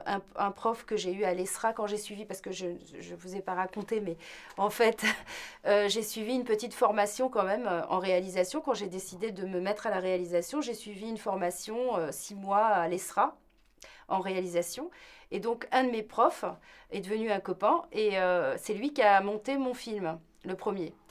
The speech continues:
Et il a également monté, euh, le deuxième film que j'ai réalisé, qui était un vingt-six minutes, Le Dragon et le Phénix. Et donc, à chaque fois, on a utilisé Final Cut Pro.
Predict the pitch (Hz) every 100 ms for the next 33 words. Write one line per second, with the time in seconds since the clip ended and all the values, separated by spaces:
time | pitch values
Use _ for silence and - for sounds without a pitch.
0 | - - - - - 180 175 - - 196
1 | 196 185 233 214 220 240 269 247 214 -
2 | 240 269 233 185 180 180 175 180 175 170
3 | - - 190 185 226 226 226 - 233 247
4 | 240 214 185 190 185 175 175 175 311 -
5 | 208 196 175 180 185 190 - 185 175 294
6 | - - 190 185 180 185 175 - 175 269
7 | - - - - - - - 180 233 196
8 | 170 190 - 285 277 208 196 - 185 190
9 | 247 220 190 175 170 165 - 262 370